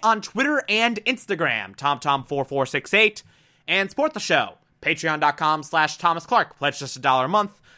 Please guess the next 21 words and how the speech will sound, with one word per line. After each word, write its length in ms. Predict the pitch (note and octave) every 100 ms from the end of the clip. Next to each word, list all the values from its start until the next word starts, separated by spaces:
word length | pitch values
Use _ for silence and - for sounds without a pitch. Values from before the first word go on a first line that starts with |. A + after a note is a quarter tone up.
| _ -
I 140 | D#4+
appreciate 720 | A3 G#3 G3+ - F3+ F3 - - _ -
everything 340 | C4+ A3+ F3
I 80 | C#3+
get 200 | B2+ - -
through 340 | A2 A2 G#2+
there. 460 | G#2 G3 G3+ F#3+ - _ _ - _ -
Or, 420 | D4+ A#3+ F3 F#3+
if 140 | B2+ -
that 180 | A3+
doesn't 200 | G#3+ E3
work 220 | C#3+ C#3 -
for 100 | C#3+
you, 420 | B2+ B2 D#3+ F3+ _ _ _ _ _ _ _
you 100 | G#2
can 80 | A#2+
also 260 | D3+ -
support 280 | - D3 C3+
this 120 | C3+
show 300 | - C#3+ C3
directly 640 | C3 D3 D3 C#3+ C#3 C#3